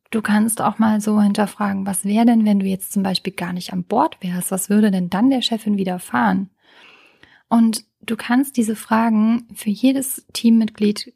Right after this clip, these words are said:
kannst du dann einzeln stellen, so dass du wirklich dahinter kommst, wofür steht die Stimme eigentlich?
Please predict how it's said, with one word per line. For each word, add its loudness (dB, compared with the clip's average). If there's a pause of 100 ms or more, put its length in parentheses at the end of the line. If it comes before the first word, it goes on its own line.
(140)
kannst -4
du -6
dann -2
einzeln -4
stellen, -2 (240)
so 0
dass 2
du 2
wirklich 0
dahinter 0
kommst, 0 (100)
wofür -4
steht -4
die 0
Stimme 0
eigentlich? -8